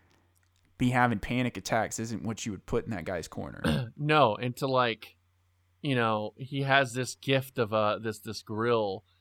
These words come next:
Speaker 2: and it just, it just bothers him.
Speaker 1: It's
Speaker 2: And he
Speaker 1: eating him alive.
Speaker 2: Yeah, and, and
Speaker 1: 'Cause
Speaker 2: They
Speaker 1: he
Speaker 2: don't
Speaker 1: knows
Speaker 2: really
Speaker 1: how lucky he was to be there, first of all, and how
Speaker 2: Right.
Speaker 1: lucky he was to survive it also.
Speaker 2: Yeah.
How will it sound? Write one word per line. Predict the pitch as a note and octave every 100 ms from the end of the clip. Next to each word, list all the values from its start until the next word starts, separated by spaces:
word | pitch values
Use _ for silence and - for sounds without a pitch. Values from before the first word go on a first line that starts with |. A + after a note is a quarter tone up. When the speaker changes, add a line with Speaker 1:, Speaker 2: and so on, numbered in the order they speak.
| _ _
Speaker 2:
and | A2+
it | G#2+
just, | G#2 A#2+ A2+ -
it | B2 - -
just | A2 - -
bothers | - D#2 G#2 F#2+ F#2
him. | - F#2 -
Speaker 1:
It's |
Speaker 2:
And | G#2
he | G#2 A2+
Speaker 1:
eating | C#3 C#3 C3+ B2
him | A#2+
alive. | A#2 F#2+ D#2 A#1 -
Speaker 2:
Yeah, | A#2 A#2 A2+ G2+ F#2+ F#2+
and, | A2+ A2 -
and | A2+ A2 G#2 - _ _ _ -
Speaker 1:
'Cause | G#3+
Speaker 2:
They | G#3+
Speaker 1:
he | A#3
Speaker 2:
don't | A3
Speaker 1:
knows | B3
Speaker 2:
really | G3+
Speaker 1:
how | G#3+ G3+
lucky | D3+ C3 E3+ F3 F#3+
he | D3+ D#3+
was | C3+ B2+ C#3 C3+ -
to | B2
be | A2 C#3 C3
there, | A#2 A2+
first | A2+ D#3+ C#3 -
of | A2+
all, | A2 G#2+ G2
and | A#2
how | C3+ C3
Speaker 2:
Right. | A2
Speaker 1:
lucky | D#3 - C3+
he | D3+
was | B2+ C#3 C#3
to | C3+
survive | - - A2 A#2+ A#2 G#2+ E2+
it | - - -
also. | A#2+ A#2
Speaker 2:
Yeah. | G2 -